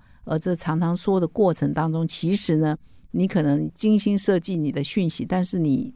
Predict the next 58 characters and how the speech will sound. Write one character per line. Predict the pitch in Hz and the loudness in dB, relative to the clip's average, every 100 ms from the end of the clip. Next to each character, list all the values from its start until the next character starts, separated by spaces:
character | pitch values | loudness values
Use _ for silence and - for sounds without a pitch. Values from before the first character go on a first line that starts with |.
| - | -6
忽 | - 190 | 0 2
略 | 196 190 | 4 4
了 | 151 - | 4 0
对 | 170 147 | 0 0
方 | 151 147 | 0 -2
的 | |
感 | 131 - 135 | -4 -6 -6
受， | - 143 135 | -4 -6 -6
反 | - 139 | -4 -2
而 | 147 | 0
伤 | 147 175 165 | 0 0 2
害 | 170 | 2
了 | 143 131 | 0 -2
对 | 170 143 | 0 0
方 | 135 | 2
的 | 131 | 0
感 | 127 - 143 | 0 -8 -8
受 | - 143 | -6 -4
哈。 | 127 151 - - - - | -4 -8 -12 -20 -20 -8
那 | 220 | 0
么 | 208 185 | 2 2
所 | - | 4
以 | 214 | 6
我 | 170 | 6
在 | 180 | 4
看 | - 202 175 - - | 2 2 0 -6 -6
这 | 180 | -2
篇 | 190 185 | 2 2
文 | 156 | 2
章 | 170 160 | 2 2
的 | 160 | 2
时 | 151 | 2
候 | 156 | 2
也 | 156 135 139 | 2 0 -2
反 | 135 143 185 | 0 2 2
省 | 175 127 | 2 -2
自 | - 175 | -2 -4
己 | - 92 | -6 -6
了， | 120 | -6
觉 | 127 147 | -2 0
得 | 170 | 0
说 | 170 175 180 - - - | -2 -2 -2 -4 -20 -20
好 | - 131 | -6 -2
像 | 160 220 226 | 2 4 4
他 | 220 | 4
说 | - 214 | 2 0
的 | 170 | 0
这 | 202 | 0
六 | 196 185 | 0 2
种 | 143 127 | 2 0
情 | - 147 | 0 -2
境 | 151 170 | -2 -2
我 | 160 160 | 2 2
也 | |
都 | 147 147 | 2 0
会 | 151 147 | 0 -2
犯 | - 151 131 | 0 2 2
哈， | 139 | 0